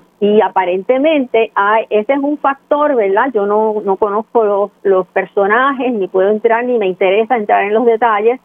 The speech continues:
pero ciertamente, e-, esa es un, una situación adicional de, eh, discrepancias internas del partido que no necesariamente tienen que ver,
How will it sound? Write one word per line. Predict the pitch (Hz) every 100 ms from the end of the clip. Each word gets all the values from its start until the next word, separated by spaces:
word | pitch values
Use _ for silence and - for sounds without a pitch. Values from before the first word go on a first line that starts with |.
| _ _ _ _ -
pero | 254 320 -
ciertamente, | 262 247 - 277 302 320 302 240 233 -
e-, | 226 233
esa | 240 302
es |
un, | 294 294 -
una | 254 269 269
situación | 285 269 262 269 269 262
adicional | 233 226 - 226 226 247 220 185 208 - _ _ _
de, | 202 233 254 320 - _ _
eh, | 226 220 214 208 196 190 190 - _
discrepancias | 208 233 254 262 254 254 262 302
internas | 302 294 285 202 277 240 196 220 _ _ _ _ _ _ _ _ _ -
del | 208 202
partido | - 240 - 277 254 214
que | 214 247
no | 240 269
necesariamente | 359 370 320 330 330 330 339 349 294 240
tienen | 254 254 311 302
que | 294
ver, | 277 302 269 240